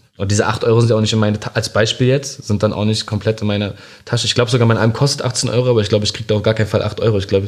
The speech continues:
ich weiß gar nicht, wie viel ich da kriege, jetzt aus dem Kopf, aber, äh, das, was ich kriege, muss ich auch nochmal mit ganz vielen Köpfen teilen, so am Ende des Tages.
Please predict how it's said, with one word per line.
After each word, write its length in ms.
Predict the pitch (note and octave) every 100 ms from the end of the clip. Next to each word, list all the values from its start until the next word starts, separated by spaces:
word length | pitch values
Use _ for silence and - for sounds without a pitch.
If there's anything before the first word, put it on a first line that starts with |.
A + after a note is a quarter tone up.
| - - -
ich 40 |
weiß 160 | G#2+ -
gar 120 | G#2
nicht, 120 | G#2
wie 40 |
viel 100 | -
ich 60 | -
da 100 | F#2+
kriege, 300 | - G#2+ A#2 -
jetzt 220 | G#2 -
aus 160 | G#2 G2+
dem 80 |
Kopf, 280 | F#2 A#2+ -
aber, 460 | - G#2 G2+ G2+ -
äh, 460 | G2+ G2 F#2+ F#2 G2
das, 200 | G#2+ A2+
was 160 | G#2+ -
ich 140 | C3
kriege, 420 | - B2 C3 - - - _
muss 180 | A#2 G#2+
ich 80 | F#2
auch 120 | G#2+
nochmal 260 | A2 F2+ E2 -
mit 100 | -
ganz 240 | - G2+ -
vielen 460 | - G2 F#2+ - - _ - -
Köpfen 320 | G#2 - F#2
teilen, 260 | G#2 G#2 G#2+
so 80 |
am 80 | F2+
Ende 180 | E2 F2+
des 140 | F2
Tages. 440 | - F2 F#2+ A#2+